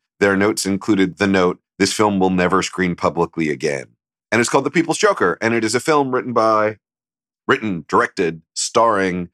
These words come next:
a creator who used to work as an editor. We always love the journey from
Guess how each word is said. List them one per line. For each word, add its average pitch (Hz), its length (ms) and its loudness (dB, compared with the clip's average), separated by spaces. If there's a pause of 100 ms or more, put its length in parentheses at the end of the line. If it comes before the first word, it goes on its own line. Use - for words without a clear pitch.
(360)
a 101 380 2
creator 123 320 2
who 113 100 2
used 101 240 -4
to - 40 -6
work 90 200 0
as 85 60 -8
an 95 80 -2
editor. 117 320 2
We 98 120 -2
always 87 240 0
love 90 380 2
the 123 140 2
journey 87 340 0
from 82 280 -4